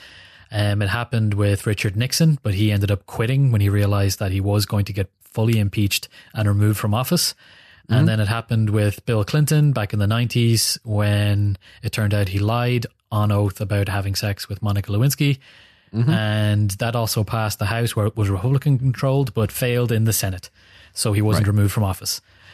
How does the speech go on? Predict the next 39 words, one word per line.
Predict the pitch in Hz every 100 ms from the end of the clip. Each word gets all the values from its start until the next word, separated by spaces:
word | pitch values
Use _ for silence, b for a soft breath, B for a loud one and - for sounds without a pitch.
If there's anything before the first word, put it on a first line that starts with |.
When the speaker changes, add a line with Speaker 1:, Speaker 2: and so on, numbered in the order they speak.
| B _
Speaker 2:
Okay. | 101 117
Speaker 1:
And | 104
politically, | 156 180 190 165
that | 156
actually | 160 - 139
backfired. | - - 107 98 95
If | 113 113
anything, | 123 120 123 120
he | 113
did | 120 120
better | 113 120 117
in | 107 104
his | 104 95
second | 113 104 107
midterm | 101 104 110 101
elections, | 101 101 - 101 98 - -
um, | 104 98
for | 95 104
the | 98
Democrats | 101 101 101 92 - - -
when | 110 98 95 92
they | 101
were | 95
getting | 98 95
impeached. | 95 101 98 - B B B
So | -
that's | 135 170
another | 165 175
part | 160 131 113 -
that | 117 - _
Pelosi | 117 107 107 110
and | 104
the | 104
other | 101
Democrats | 104 101 - 98 -
are |
a |
bit | 98
afraid. | 98 - 98